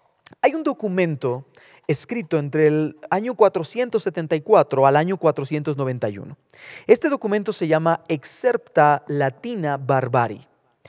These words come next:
La Excerpta Latina Barbari es un documento que contenía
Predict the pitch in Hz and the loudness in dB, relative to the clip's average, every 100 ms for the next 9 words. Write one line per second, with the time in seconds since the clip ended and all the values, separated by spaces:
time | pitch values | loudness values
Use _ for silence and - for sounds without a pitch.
0 | - - - 170 175 - 311 - 233 208 | -20 -14 -2 0 0 -2 -4 0 2 2
1 | 170 214 185 143 131 156 120 120 165 269 | 0 -2 0 0 0 0 -2 -4 -8 -6
2 | 269 262 208 190 165 143 127 175 - - | -4 -4 -2 -2 0 -2 -2 -8 -8 0
3 | 233 285 277 208 196 156 127 | 0 0 -2 -2 0 0 -2